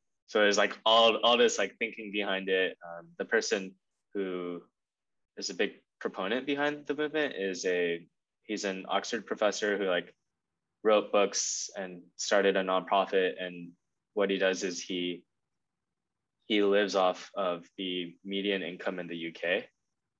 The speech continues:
which is, like, fifty-seven thousand euros. He makes way more than that, but he donates, with the rest of his money, he, like,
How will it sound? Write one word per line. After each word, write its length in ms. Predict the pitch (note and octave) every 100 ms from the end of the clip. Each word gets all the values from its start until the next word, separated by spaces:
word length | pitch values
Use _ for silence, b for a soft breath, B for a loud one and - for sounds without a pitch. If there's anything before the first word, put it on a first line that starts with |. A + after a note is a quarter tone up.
| _ _
which 160 | G2 G2
is, 80 | F2+
like, 220 | E2 -
fifty-seven 840 | A2 - G2+ G2+ F#2 F#2 F2 F2 - _ -
thousand 380 | E2 E2 E2+
euros. 560 | E2 E2 D#2+ D#2+ - - _ _ _ _ _ _
He 80 | A#2+
makes 300 | C3 C#3 -
way 240 | G#2 G#2+ G#2
more 220 | G2 G2
than 180 | F#2+ E2+
that, 320 | E2 F2 - _ _ _ _ _ _ G2+
but 120 | F2
he 160 | G#2
donates, 560 | - G2+ G#2+ G2+ - - _ _ _ _ _ _ A#2+
with 200 | B2 A#2+
the 100 | G#2
rest 240 | G#2 -
of 80 | G#2
his 160 | F#2+ G2
money, 220 | G2 F#2+
he, 140 | F#2+
like, 180 | E2+